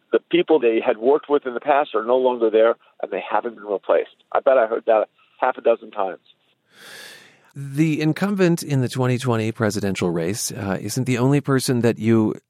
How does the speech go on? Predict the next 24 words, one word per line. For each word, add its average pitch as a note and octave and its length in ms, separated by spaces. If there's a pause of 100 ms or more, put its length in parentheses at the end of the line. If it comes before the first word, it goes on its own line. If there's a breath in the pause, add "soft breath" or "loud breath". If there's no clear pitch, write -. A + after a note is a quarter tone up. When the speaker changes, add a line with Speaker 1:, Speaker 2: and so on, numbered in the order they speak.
(140)
Speaker 2:
criticized C#3+ 720
on A2+ 220
Monday. A2+ 340
You D3 140
also F3+ 240
chastised D#3 560
fellow G3 340
Democrats D#3+ 640
for B2+ 160
wanting C3+ 360
to C3+ 160
withdraw A#2 800
from G2+ 500 (280)
America's A#2 600
global A#2+ 640
leadership G2 560
role. E2+ 460 (720 loud breath)
Were F#3 100
you D#4+ 160
referring C4+ 360
to A3+ 80
someone G3+ 300
in F#3 100
particular? E3 600